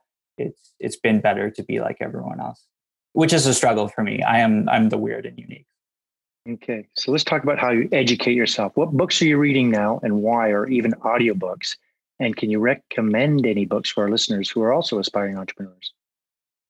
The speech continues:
Speaker 1: I'm actually a lifelong learner, um, formally. So I'm, I'm enrolled in a,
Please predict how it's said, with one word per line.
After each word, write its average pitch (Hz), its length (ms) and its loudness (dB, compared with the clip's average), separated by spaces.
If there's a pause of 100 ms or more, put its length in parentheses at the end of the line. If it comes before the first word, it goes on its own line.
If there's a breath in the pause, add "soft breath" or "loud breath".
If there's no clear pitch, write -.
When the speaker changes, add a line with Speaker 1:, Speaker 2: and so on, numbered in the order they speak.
Speaker 1:
I'm - 60 0
actually 151 280 2
a 120 80 4
lifelong 117 480 4
learner, 113 420 0 (140)
um, 110 260 0
formally. 113 760 0
So 120 120 -6
I'm, 113 400 -2
I'm 117 360 -2
enrolled 117 340 0
in 113 140 -2
a, - 160 -8